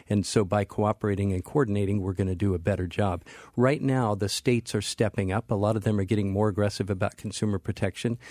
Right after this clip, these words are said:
Federal government has backed away to some degree, uh, and that's a natural ebb and flow. And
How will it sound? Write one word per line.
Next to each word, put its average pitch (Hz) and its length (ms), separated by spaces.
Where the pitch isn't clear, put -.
Federal 120 260
government 104 320
has 98 140
backed 101 340
away 101 380
to - 140
some 107 260
degree, 95 420
uh, 101 340
and 110 140
that's 107 200
a 107 80
natural 98 600
ebb 104 200
and 95 160
flow. 101 480
And 98 300